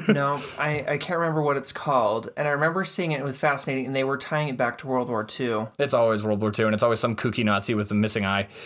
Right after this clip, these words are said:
Speaker 2: Uh-huh.
Speaker 1: Actually, that, that all
Speaker 2: Uh,
Speaker 1: comes
Speaker 2: was
Speaker 1: from
Speaker 2: he
Speaker 1: a
Speaker 2: missing
Speaker 1: real
Speaker 2: an eye?
Speaker 1: Nazi. There was a real Nazi who was involved in real testing who was missing an eye.
Speaker 2: Really?
Speaker 1: Who everything has been based off of.
Speaker 2: But it's interesting to me that there's so, like,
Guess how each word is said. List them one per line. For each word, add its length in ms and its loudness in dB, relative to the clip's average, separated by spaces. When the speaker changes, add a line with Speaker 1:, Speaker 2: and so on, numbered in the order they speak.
Speaker 2:
Uh-huh. 280 0
Speaker 1:
Actually, 300 2
that, 340 4
that 100 6
all 100 4
Speaker 2:
Uh, 40 -4
Speaker 1:
comes 240 0
Speaker 2:
was 120 2
Speaker 1:
from 80 0
Speaker 2:
he 60 4
Speaker 1:
a 40 2
Speaker 2:
missing 120 0
Speaker 1:
real 180 4
Speaker 2:
an 100 4
eye? 40 4
Speaker 1:
Nazi. 280 0
There 120 2
was 140 2
a 100 0
real 220 2
Nazi 420 2
who 80 0
was 120 0
involved 280 2
in 100 -2
real 180 4
testing 320 2
who 80 0
was 100 2
missing 280 2
an 60 0
eye. 280 4
Speaker 2:
Really? 460 2
Speaker 1:
Who 140 -8
everything 560 2
has 140 0
been 180 0
based 340 4
off 260 2
of. 360 -2
Speaker 2:
But 140 2
it's 160 -4
interesting 440 0
to 120 -4
me 100 0
that 260 -2
there's 240 2
so, 480 2
like, 380 2